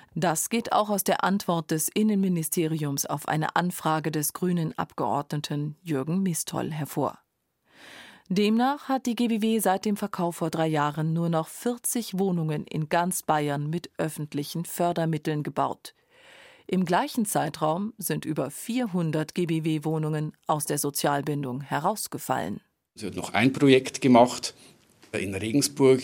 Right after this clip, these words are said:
Speaker 2: Seitdem baut, äh, die G B W keine öffentlich geförderten Wohnungen mehr. Ich finde es schon, äh, bemerkenswert, insbesondere deswegen, weil auf der Homepage der G B W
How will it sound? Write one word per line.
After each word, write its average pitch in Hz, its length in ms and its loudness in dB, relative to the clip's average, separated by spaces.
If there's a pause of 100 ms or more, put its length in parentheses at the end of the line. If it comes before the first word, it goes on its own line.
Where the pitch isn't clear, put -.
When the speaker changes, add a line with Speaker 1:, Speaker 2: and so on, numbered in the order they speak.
(100)
Speaker 2:
Seitdem 131 800 4 (380)
baut, 85 500 2
äh, 113 240 0
die 110 180 -8
G 113 80 -4
B 101 180 -4
W 95 240 -2
keine 101 320 -4
öffentlich 110 480 -8
geförderten 113 600 -4
Wohnungen 95 480 -4
mehr. 104 180 -14 (640)
Ich 127 180 -8
finde 135 280 0
es 117 80 0
schon, 143 420 0
äh, 135 380 -2 (140)
bemerkenswert, 139 880 -2
insbesondere 127 640 -2
deswegen, 135 640 -4
weil 113 160 -2
auf 101 140 -6
der - 160 -8
Homepage 127 400 -2
der 104 240 0
G 104 160 -6
B 101 180 -4
W 113 320 -4